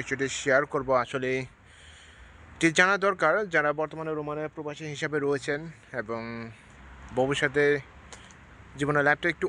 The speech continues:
উন্নত করতে চাচ্ছেন। সেই বিষয় হিসাবে আমি আপনাদের মাঝে কিছু বাস্তব উদাহরণ আমি আপনাদেরকে শেয়ার করতে যাচ্ছি।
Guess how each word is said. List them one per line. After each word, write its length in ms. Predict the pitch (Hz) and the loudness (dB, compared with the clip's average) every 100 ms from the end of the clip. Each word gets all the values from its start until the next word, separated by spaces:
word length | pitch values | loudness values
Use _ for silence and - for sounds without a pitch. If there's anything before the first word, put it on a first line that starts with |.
| 196 | -2
উন্নত 200 | 226 233 208 | -2 0 0
করতে 180 | 156 139 135 | 0 0 0
চাচ্ছেন। 300 | 131 - - - - | 0 -4 -12 -16 0
সেই 140 | 220 220 | 2 2
বিষয় 180 | 196 202 190 | 2 -2 0
হিসাবে 240 | 202 196 185 | 0 2 0
আমি 120 | 170 165 | 2 -2
আপনাদের 280 | 156 156 151 143 | -2 -2 -2 -2
মাঝে 200 | 143 143 139 | -2 -4 -6
কিছু 140 | 131 135 139 | -10 -4 -4
বাস্তব 240 | - 151 - _ - | -4 -10 -10 _ -8
উদাহরণ 320 | 135 123 147 143 | -6 -4 -4 -4
আমি 100 | 120 117 | -4 -6
আপনাদেরকে 520 | - - 117 113 - 127 - | -8 -6 -6 -6 -8 -10 -4
শেয়ার 200 | 151 131 | -2 -2
করতে 180 | 139 135 123 | -4 -4 -2
যাচ্ছি। 240 | 113 - | -4 -6